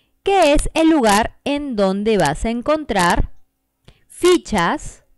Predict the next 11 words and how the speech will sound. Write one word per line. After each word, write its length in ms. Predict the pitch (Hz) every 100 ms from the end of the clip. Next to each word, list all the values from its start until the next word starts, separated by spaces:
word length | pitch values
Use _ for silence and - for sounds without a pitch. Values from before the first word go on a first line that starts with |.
| _ -
para 340 | 254 262 269
que 180 | 320 311
puedas, 800 | - 233 190 180 180 262 - - - _ _ _ _ _ _ _ _ _ - - -
eh, 160 | 214
poner 300 | 202 214 240
en 120 | 269 233
práctica 400 | 226 - 269 233
lo 140 | 170
que 60 | 165
hemos 200 | 170 -
aprendido, 720 | 254 285 339 381 180 175